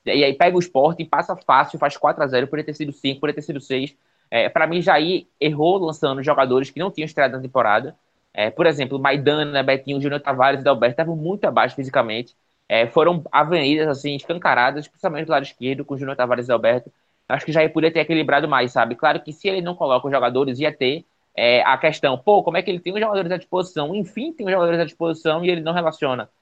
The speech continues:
Ele mantém, por exemplo, o Sandel, ele mantém Rafael Thierry na zaga no lugar de Maidana, enfim. É, mas eu acho que valia, é, era pra ele ter equilibrado. Ele não podia ter entrado com quatro caras tão abaixo fisicamente, porque a-, ia acontecer o que aconteceu. O Sport foi massacrado, né? O Bahia fez quatro, mas poderia ter,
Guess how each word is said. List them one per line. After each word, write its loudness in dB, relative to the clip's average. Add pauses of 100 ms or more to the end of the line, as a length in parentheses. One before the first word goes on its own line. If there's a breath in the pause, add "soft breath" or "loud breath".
(160)
Ele 2
mantém, 0
por -4
exemplo, -2
o -10
Sandel, 0
ele 0
mantém -6 (260)
Rafael -2
Thierry 0
na 0
zaga 4
no -4
lugar 2
de -4
Maidana, 0
enfim. -8 (400)
É, 4
mas 2
eu 8
acho 4
que -4
valia, 4
é, 4
era 2
pra -2
ele -6
ter 2
equilibrado. 0
Ele -4
não -8
podia -6
ter -10
entrado 0
com -8
quatro 2
caras 0
tão -4
abaixo 0
fisicamente, -6 (440)
porque 0
a-, 0
ia 4
acontecer 0
o 0
que -4
aconteceu. 0
O 0
Sport -4
foi -4
massacrado, 0 (380)
né? 0
O 0
Bahia 2
fez -4
quatro, 2
mas -8
poderia -4
ter, -4